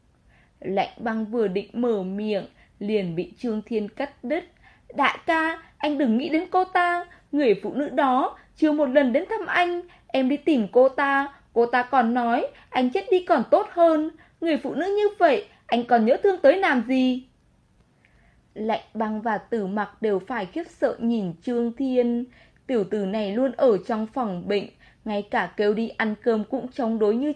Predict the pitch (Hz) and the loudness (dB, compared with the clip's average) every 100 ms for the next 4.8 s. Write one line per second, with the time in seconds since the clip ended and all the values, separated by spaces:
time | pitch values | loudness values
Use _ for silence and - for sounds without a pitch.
0 | - 226 214 247 277 233 - - _ _ | -4 -4 -4 -4 -4 -4 -10 -20 _ _
1 | 185 185 233 233 240 226 233 240 - 202 | -4 0 0 0 -2 -4 -4 -6 -2 0
2 | 269 311 226 - - 302 311 359 - _ | 0 -2 -2 -4 -8 -4 -2 -4 -8 _
3 | _ _ _ _ _ _ 240 220 208 240 | _ _ _ _ _ _ -4 -2 -2 -2
4 | 214 226 208 185 240 349 - 262 | 0 0 -2 -2 -2 -4 -2 -2